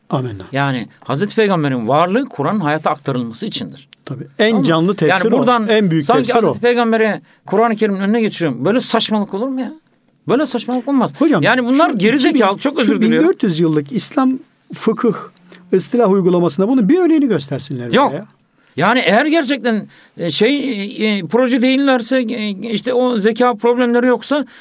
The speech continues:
Speaker 2: o zaman demek ki başka bir şey var.
Speaker 1: Yok, bence ya projeler ya zeka problemleri var.
Speaker 2: Eyvallah.
Speaker 1: Yani öyle diyelim. Hocam, e, şeyde bir şeyle isterseniz tamamlayalım, müsaade ederseniz. Bu,
Speaker 2: Estağfurullah.
Speaker 1: ben buna çok önem veriyorum çünkü. Şimdi insan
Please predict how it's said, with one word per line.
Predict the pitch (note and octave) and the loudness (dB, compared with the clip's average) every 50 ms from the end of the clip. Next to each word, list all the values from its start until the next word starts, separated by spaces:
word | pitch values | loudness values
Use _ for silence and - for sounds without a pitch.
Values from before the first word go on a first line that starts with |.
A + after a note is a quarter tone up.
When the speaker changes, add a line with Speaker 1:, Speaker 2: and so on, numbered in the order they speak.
| - - - | -20 -12 -6
Speaker 2:
o | F#3 F3 | -2 -2
zaman | E3 F3+ G#3 C4 C4+ B3 G#3+ G#3 G3 | 0 2 2 0 0 -2 -4 -4 -2
demek | G#3+ G#3 E3+ - | -2 -2 -2 -2
ki | - G3 | 0 -2
başka | F3+ C#3+ - A#3+ A#3+ | -2 0 0 -2 -2
bir | - | -2
şey | - - G2 E2 | -2 -4 -6 -6
var. | D2 - | -2 0
Speaker 1:
Yok, | G#3+ F#3+ D3+ C#3 - | 2 2 2 0 0
bence | G3 G3+ G#3+ G3+ G3+ G#3 | 0 0 2 2 2 4
ya | G#3+ A3+ | 2 2
projeler | G#3 A3 G#3+ F3+ D#3 C#3 D3+ D3 E3+ G#3 | 2 0 2 2 2 2 2 2 2 2
ya | G#3 E3 | 2 2
zeka | C#3+ C#3+ C3+ C3 B2+ | 2 0 -2 -2 -6
problemleri | G#2+ A#2+ A#2+ G#2+ G2 G2 F#2+ | -6 -6 -10 -10 -10 -14 -16
var. | F#2 F#2+ F#2+ G2 - - - - _ _ - - | -16 -16 -18 -18 -20 -20 -20 -20 _ _ -16 -10
Speaker 2:
Eyvallah. | - E3+ | -4 -4
Speaker 1:
Yani | D3+ C#3+ - - | -2 -2 -2 0
öyle | F#3+ E3+ D#3 B2+ A2 | 0 2 2 0 -2
diyelim. | G#2+ G#2+ A2 E3 B3+ - - - - - - - - - - | -4 -6 -6 -6 -8 -10 -12 -16 -16 -14 -16 -16 -14 -4 0
Hocam, | G#3 G#3+ B3 A#3 G3+ F#3 G3 | 0 2 2 0 0 0 0
e, | F3 E3+ E3+ E3+ E3+ E3+ E3+ F3 | 2 2 2 2 2 2 0 0
şeyde | E3 - F#3 G3 G3 G3 F#3+ G3+ - - _ _ _ - | 0 0 0 2 2 2 0 0 -2 -8 _ _ _ -4
bir | A3+ A3 G#3+ - A3 G3+ F3+ | -2 -2 -2 -2 -2 -2 -2
şeyle | - - F#3+ F#3 E3+ D#3 E3+ - | 0 0 0 2 0 0 -2 -6
isterseniz | - - - D3+ C#3+ - D#3+ D3 C#3 C#3 - - _ - | -10 -4 -2 -2 -2 -2 -4 -6 -6 -8 -10 -14 _ -6
tamamlayalım, | - D#3 D3+ C#3+ D3 E3+ G#3 A3 F3+ C#3+ | -4 -2 0 0 0 0 0 0 0 0
müsaade | D3 D3+ C#3+ C#3 - D3 C#3+ C#3 C#3 | -2 -2 -4 -4 -2 -2 -2 -2 -2
ederseniz. | C#3 F#3 A3+ G#3+ - D3+ C3 A#2 A2 B2 C#3 | -2 -2 -4 -4 -4 -4 -6 -6 -6 -4 -2
Bu, | F#3 A3 | 0 0
Speaker 2:
Estağfurullah. | G#3 G#3 C#3+ A2 - - - - - - - | 0 -2 -4 -10 -10 -14 -16 -18 -16 -4 -2
Speaker 1:
ben | E3 D#3+ F3+ | 0 2 2
buna | F#3 G3 F#3+ | 2 2 2
çok | D3+ G3+ A3+ G#3+ | 2 0 0 2
önem | F#3 D#3 D3+ D3+ C#3+ | 2 0 2 0 0
veriyorum | C3 B2+ B2 A#2+ A2+ A2+ A2 | 0 0 0 -2 -2 -4 -6
çünkü. | - - C#3 C#3 - A#3+ C4+ - _ - - - - - | -6 -6 -6 -4 -4 -6 -6 -6 _ -20 -20 -20 -20 -12
Şimdi | - - G#3 G3+ F#3+ | -4 -2 0 2 2
insan | A3+ G#3+ F3 F#3+ G3+ F#3 - A3+ A3 C4+ C#4+ | 2 2 2 0 0 0 0 0 0 -2 -4